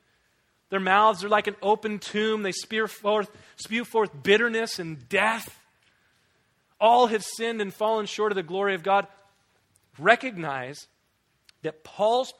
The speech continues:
point in these first three chapters is to drive home this point. Romans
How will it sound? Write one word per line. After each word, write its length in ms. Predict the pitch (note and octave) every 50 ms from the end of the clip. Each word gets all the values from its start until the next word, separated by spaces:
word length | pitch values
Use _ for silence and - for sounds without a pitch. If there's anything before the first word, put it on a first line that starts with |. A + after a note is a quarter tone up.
| _ _
point 540 | - - - A#3 A3+ G3 D#3 C3+ D3+ - - - -
in 180 | D#3+ D3+ D3
these 320 | C#3 D#3+ F#3+ G#3+ A#3 A#3 -
first 460 | - - - G#3 G#3+ - - - -
three 180 | F#3 G3 G3+
chapters 640 | F#3+ - - G3 E3 E3 - - - B2 A2+ - -
is 140 | - E3 C#3
to 120 | - -
drive 240 | C3 C#3 E3 D#3+ D#3
home 220 | - E3+ D3 C3+ C3
this 200 | C3+ F3+ F3+ -
point. 280 | - - - D3 B2+ - _ _ _ _ _ _ _ _ _ _ _ _ _ _ _ _ _ _ _ _ _ _ _ _ _ _ _ -
Romans 280 | C#3+ E3 F#3 G3 F#3+